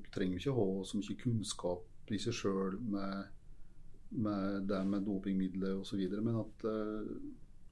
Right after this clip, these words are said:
være ærlig på det at jeg, jeg vil hjelpe deg, jeg vil støtte deg og finne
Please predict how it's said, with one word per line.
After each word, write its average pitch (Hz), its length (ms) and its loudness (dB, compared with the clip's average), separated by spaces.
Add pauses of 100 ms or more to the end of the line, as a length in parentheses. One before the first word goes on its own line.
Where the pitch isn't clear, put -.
(120)
være 123 340 4
ærlig 101 280 4
på 113 140 4
det 107 80 4
at 101 160 -2
jeg, 107 540 0 (800)
jeg 107 160 2
vil 107 100 6
hjelpe 110 400 8
deg, 196 220 6 (160)
jeg 139 160 2
vil 117 100 4
støtte - 480 2
deg 107 240 2
og 143 160 0
finne 127 320 6